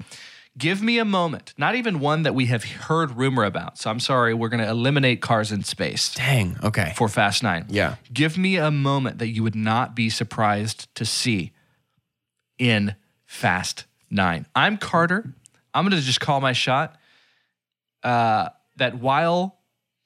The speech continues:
Speaker 1: John Cena is our big bad for this, this film, presumably, even before the end of the film,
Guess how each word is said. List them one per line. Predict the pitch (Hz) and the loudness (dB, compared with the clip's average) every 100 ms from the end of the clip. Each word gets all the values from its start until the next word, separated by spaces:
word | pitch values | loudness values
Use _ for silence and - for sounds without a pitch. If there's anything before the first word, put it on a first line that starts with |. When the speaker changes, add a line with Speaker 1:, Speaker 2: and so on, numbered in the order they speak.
| _ - | _ -4
Speaker 1:
John | 135 143 147 | 0 0 0
Cena | - 156 143 120 - _ _ _ _ - | 0 0 2 0 -4 _ _ _ _ -4
is | 147 151 147 | 0 0 -2
our | - 135 | -2 0
big | 113 131 135 110 | 0 -2 -2 0
bad | 120 135 151 143 _ _ | 2 2 0 -8 _ _
for | _ - 143 139 147 | _ -6 0 2 2
this, | 127 143 - - - | 2 0 -2 -10 -12
this | 123 147 - | -2 -2 0
film, | 151 143 156 - | 0 0 -2 -4
presumably, | - 120 127 151 156 180 196 _ _ _ _ _ _ _ _ _ _ - | 0 2 2 0 0 -4 -6 _ _ _ _ _ _ _ _ _ _ -4
even | 226 262 294 | 0 0 0
before | 208 170 - 196 | 2 0 2 0
the | 180 190 | 2 0
end | 156 185 214 | 2 2 2
of | 214 180 | 0 -2
the | 175 | -6
film, | - 190 180 104 | -2 0 2 0